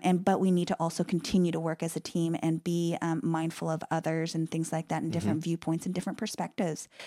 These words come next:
Speaker 1: because that's one of the things that I want to bring to the school board, is just an opportunity to bring, um, different perspectives. May it be the perspectives that I've gained by living all over the world,
Speaker 2: Mm-hmm.
Speaker 1: but also just being able to understand the folks that are moving in here,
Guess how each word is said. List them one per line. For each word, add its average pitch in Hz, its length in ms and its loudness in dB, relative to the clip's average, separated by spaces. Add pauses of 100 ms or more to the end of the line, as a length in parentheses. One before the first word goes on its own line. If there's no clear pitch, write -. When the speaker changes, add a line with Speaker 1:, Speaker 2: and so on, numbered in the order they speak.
(120)
Speaker 1:
because 196 380 2
that's 180 180 0
one 180 140 2
of 180 60 0
the 175 80 0
things 170 240 -2
that 170 100 -2
I 165 80 -2
want 165 360 -2
to 165 100 -2
bring 165 460 0 (340)
to 302 160 4
the 285 80 0
school - 280 -2
board, 165 380 0
is 190 160 0
just 196 160 -6
an 202 80 0
opportunity 208 540 0
to 190 80 -4
bring, 170 480 0
um, 165 140 0
different 175 280 -4
perspectives. 160 640 -4
May 175 140 0
it - 100 -8
be 175 220 -2
the 170 100 -4
perspectives 165 600 -4
that 160 120 -2
I've 160 180 -6
gained 165 260 0 (340)
by 170 140 4
living 202 320 4
all 233 120 4
over 233 200 0
the 226 80 0
world, 226 340 0
Speaker 2:
Mm-hmm. 147 200 0 (200)
Speaker 1:
but 220 160 4
also 214 540 2
just 202 200 -6
being 208 200 2
able 190 220 0
to - 200 -4
understand 175 540 0
the 170 40 -6
folks 165 260 -4
that 165 100 -6
are 170 80 -2
moving 170 400 -2
in 170 220 0
here, 160 380 -4